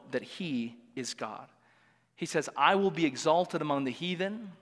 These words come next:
I will be exalted in the earth."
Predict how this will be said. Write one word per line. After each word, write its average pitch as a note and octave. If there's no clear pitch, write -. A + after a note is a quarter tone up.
I C#3+
will C#3+
be C3+
exalted B2+
in C#3
the B2
earth." -